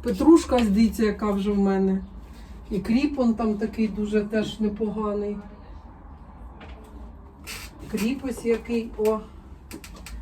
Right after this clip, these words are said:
теж вже виріс. Ну, а я, коротше, коротше, щось буду робити. Зараз в невеликі отакі горщики,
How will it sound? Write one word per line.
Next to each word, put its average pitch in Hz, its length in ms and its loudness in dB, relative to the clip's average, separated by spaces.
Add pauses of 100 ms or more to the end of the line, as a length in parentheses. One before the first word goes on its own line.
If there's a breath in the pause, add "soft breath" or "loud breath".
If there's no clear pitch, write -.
(440 loud breath)
теж 220 300 0
вже 208 200 6
виріс. 208 580 6 (1040 loud breath)
Ну, 349 260 -6
а 240 60 0
я, 240 320 0
коротше, 220 540 -4 (1900 loud breath)
коротше, 277 300 -2
щось 262 260 -4
буду 220 380 0 (300)
робити. 214 840 2 (1160 loud breath)
Зараз 262 420 4
в 247 80 2
невеликі 277 560 2
отакі 240 420 -4
горщики, 220 800 0